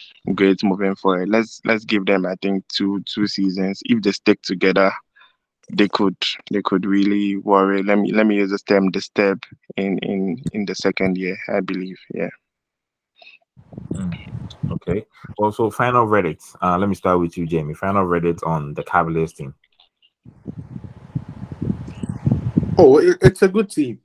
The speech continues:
Speaker 3: The trade, the trade is good. It helps the team. I just, I, I just want them to grow, grow,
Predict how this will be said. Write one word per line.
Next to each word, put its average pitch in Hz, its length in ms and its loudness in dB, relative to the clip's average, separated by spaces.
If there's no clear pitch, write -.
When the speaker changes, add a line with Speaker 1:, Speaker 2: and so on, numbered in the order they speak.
Speaker 3:
The 147 120 4
trade, 180 320 6
the 143 100 0
trade 160 260 0
is 120 100 -6
good. 151 280 0
It 117 120 -8
helps 131 260 0
the 110 100 -2
team. 139 420 -8
I 127 120 2
just, 170 260 0
I, 139 140 0
I 139 100 -2
just 180 260 -2
want 143 140 2
them 131 160 -4
to 104 100 -12
grow, 113 360 0
grow, 127 420 6